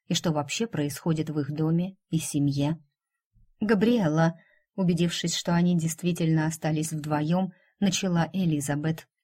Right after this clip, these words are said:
«Я знаю, что вы ждете ответов, но я не уверена, что у меня получится. Столько всего произошло. Эмма». Она глубоко вдохнула и выдохнула,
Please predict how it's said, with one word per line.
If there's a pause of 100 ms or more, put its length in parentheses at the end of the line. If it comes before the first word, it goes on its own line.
(460)
«Я
знаю,
что
вы
ждете
ответов, (400)
но
я
не
уверена,
что
у
меня
получится. (300)
Столько
всего
произошло. (360)
Эмма». (280)
Она
глубоко
вдохнула
и
выдохнула,